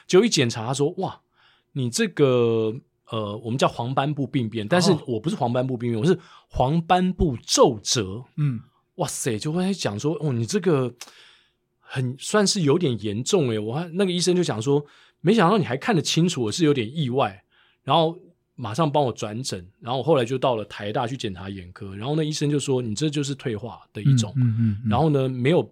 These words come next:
Speaker 1: 办法吃任何的药或做任何处理。如果要做处理，就是第一个，你真的看不清楚，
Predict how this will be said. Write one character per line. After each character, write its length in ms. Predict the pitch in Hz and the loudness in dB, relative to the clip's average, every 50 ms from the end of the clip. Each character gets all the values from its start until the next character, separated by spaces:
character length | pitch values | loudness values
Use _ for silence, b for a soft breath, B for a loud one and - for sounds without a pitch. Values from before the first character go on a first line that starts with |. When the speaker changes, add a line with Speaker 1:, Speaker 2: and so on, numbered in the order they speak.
| _ _ | _ _
Speaker 1:
办 180 | - 175 151 123 | 0 0 0 0
法 200 | 107 107 92 92 | 0 -6 -10 -10
吃 320 | - - - - - 127 | -8 -6 -4 -4 -2 0
任 100 | 143 135 | 0 0
何 100 | 101 107 | 0 -2
的 80 | 98 101 | -6 -4
药 240 | 107 113 117 107 98 | -2 -2 -2 -2 -2
或 160 | 123 123 117 | -4 -4 -4
做 160 | 113 123 123 | -2 -2 -2
任 120 | 117 104 | -2 -4
何 40 | 98 | -6
处 260 | 95 - - - 95 | -10 -12 -12 -12 -12
理。 140 | 95 92 90 - b b b b b b b | -12 -12 -14 -18 b b b b b b b
如 160 | 143 170 220 | 2 2 4
果 160 | 185 160 131 | 6 4 4
要 140 | 123 151 143 | 4 4 2
做 180 | - 165 147 127 | 2 2 2 2
处 240 | - - 120 113 | 0 -2 -4 -4
理， 160 | 117 113 101 95 | -4 -4 -6 -8
就 180 | - - 139 | -6 -4 -2
是 240 | 131 - 147 123 110 110 - _ _ _ _ | -2 0 0 0 -2 -4 -8 _ _ _ _
第 140 | - 139 139 | -2 0 0
一 40 | 143 | 2
个， 220 | 127 117 101 - _ _ _ - | 2 0 -2 -4 _ _ _ -12
你 180 | 117 107 98 101 | -10 -10 -10 -6
真 180 | - - 143 | -2 0 0
的 60 | 139 | 0
看 180 | 123 - 139 123 | 0 0 -2 -4
不 60 | 117 | -4
清 180 | - - 117 117 | -4 -6 -6 -6
楚， 260 | - - 98 92 101 | -8 -10 -14 -16 -18